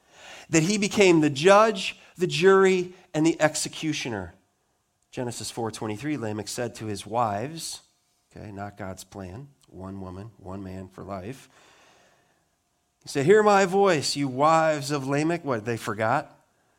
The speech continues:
That's a great man here, isn't it? To remind you who you belong to. "Listen to what I say. I've killed a man for wounding me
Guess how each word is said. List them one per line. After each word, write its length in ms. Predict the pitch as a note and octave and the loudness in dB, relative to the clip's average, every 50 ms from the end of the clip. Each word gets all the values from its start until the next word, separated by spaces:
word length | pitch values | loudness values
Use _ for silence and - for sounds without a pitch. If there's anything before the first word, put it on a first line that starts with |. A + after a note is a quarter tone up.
| _ _ _ | _ _ _
That's 160 | - C3+ - - | -14 -12 -10 -10
a 60 | G#2+ | -6
great 280 | - C3 C3 C#3 B2+ | -2 0 0 0 0
man 260 | B2+ C3+ C#3+ D3 C#3 A#2 | -2 -2 -2 0 -2 -2
here, 200 | G2+ G2+ F#2+ G2 | -2 -4 -4 -4
isn't 160 | G#2 A2+ C#3 | -4 -4 -4
it? 140 | D#3+ E3+ - - _ _ _ _ _ _ _ _ _ _ _ _ _ _ _ _ - C3+ C3 B2+ - | -4 -4 -6 -12 _ _ _ _ _ _ _ _ _ _ _ _ _ _ _ _ -12 -10 -8 -6 -4
To 100 | - D#3 | -4 -2
remind 520 | C3 C3 A#2 C3+ F3 - F3 F3+ F3+ F3 D#3+ | -2 0 2 4 4 4 4 2 0 0 0
you 180 | F3+ F3+ E3+ | -2 -2 0
who 140 | D#3 F3+ F#3 | 0 0 0
you 200 | F3 E3+ G3 A#3+ | 0 0 -2 -2
belong 480 | A#3+ F#3 D#3 D3 C#3 C3+ C3+ C3 C3+ C3 | 0 0 2 4 6 6 6 4 2 -2
to. 320 | - C#3+ C#3 C#3+ D3+ D#3 - - - - - - | -2 -2 0 0 0 -2 -4 -10 -18 -18 -14 -8
"Listen 500 | F#3+ A3 C4 B3 - - - A#3+ A3+ A3+ | -2 0 2 4 4 4 2 2 2 4
to 80 | G#3+ G#3 | 4 4
what 300 | G3 G3 G3 G3 F#3+ F#3 | 6 6 6 6 6 4
I 260 | F#3 F3+ F3 E3+ E3 | 4 2 2 2 0
say. 320 | C#3 - - F3 E3+ D#3+ | -2 -4 -4 -2 -2 0
I've 360 | D#3+ F3 G3+ G#3 D#3+ - - - | 2 4 4 4 2 0 -4 -8
killed 400 | - - G#3+ A3+ G#3+ G#3+ G3 G3+ | -2 2 4 4 4 4 4 2
a 60 | F#3+ | 2
man 360 | F#3 F3+ F3+ F3+ F3 E3+ E3 | 2 0 0 0 0 0 -2
for 200 | E3 - F3 D#3+ | -2 -2 0 0
wounding 560 | D3+ D3+ E3 E3+ E3+ E3+ D#3+ D#3+ D#3+ D3+ D3 | 2 2 4 4 4 4 4 2 0 0 0
me 280 | C#3+ C3 B2 A2 F2+ | 0 -2 -2 -4 -8